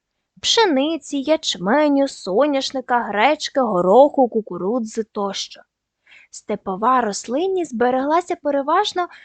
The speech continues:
на природоохоронних територіях і частково на схилах балок та в долинах річок. Тому для збереження природи в степовій зоні створюють заповідники. Пригадайте,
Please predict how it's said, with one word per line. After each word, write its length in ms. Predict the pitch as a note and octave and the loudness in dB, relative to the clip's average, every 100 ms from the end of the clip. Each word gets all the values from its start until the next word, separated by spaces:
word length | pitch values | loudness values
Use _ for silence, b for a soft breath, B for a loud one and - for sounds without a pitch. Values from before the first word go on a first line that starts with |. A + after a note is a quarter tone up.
| B - | B -2
на 120 | F#4+ | 0
природоохоронних 1000 | F#4+ F#4 F4+ F4 F4 F4+ F4 E4+ F4 - | 2 4 4 2 2 2 2 2 0 0
територіях 800 | F4+ F4+ F#4+ F#4+ D4+ G3+ F#3+ _ _ - | 0 0 0 0 0 -2 -6 _ _ -2
і 140 | D#4+ | -2
частково 800 | D4 G3 - _ - F4 G4 F4 - _ b b - | -2 -8 -10 _ 0 2 2 0 -4 _ b b 2
на 140 | C5 | 2
схилах 480 | - - D#4+ C4 A#3+ | 2 0 4 4 2
балок 500 | G#3 F#3 G#3+ G4 - - | -2 -4 -2 -2 -4 -2
та 120 | G#4+ | -2
в 60 | D4+ | 2
долинах 540 | B3+ A3 G#3+ G3+ G#3 | 2 2 2 0 -2
річок. 480 | D4+ - - G#3+ - _ _ _ _ b b _ | -6 -4 -4 -6 -8 _ _ _ _ b b _
Тому 420 | G#3+ G#3 A#3+ D4+ A#3 | -4 0 2 2 0
для 340 | G3+ C4 F#4+ | 0 4 4
збереження 840 | - C4 C#4 D4+ E4+ D#4+ C4 A3+ | 2 0 2 4 2 2 0 -4
природи 580 | - A3 G#3+ B3+ E4 A#3+ | -4 -6 -4 -2 -2 -4
в 40 | |
степовій 500 | - - C4 C4+ C4+ | -6 -4 -2 -2 -2
зоні 380 | B3 D#4 G#4+ A4 | -2 2 4 4
створюють 840 | - - E4 F4+ E4+ E4 D#4+ D#4 _ - | 0 -6 0 2 2 -2 -4 -8 _ -16
заповідники. 1300 | G#3+ D#4 F#4 F#4+ C#4+ A#3 G#3 A3+ F#3+ F#3 - - _ _ _ _ _ B B _ | -10 -4 -2 -2 -4 -4 -4 -8 -10 -14 -16 -20 _ _ _ _ _ B B _
Пригадайте, 960 | A#4 B4+ A#4+ G4 D#4+ D#4+ D4 A#3+ F#3+ | 8 10 8 6 4 2 0 -4 -12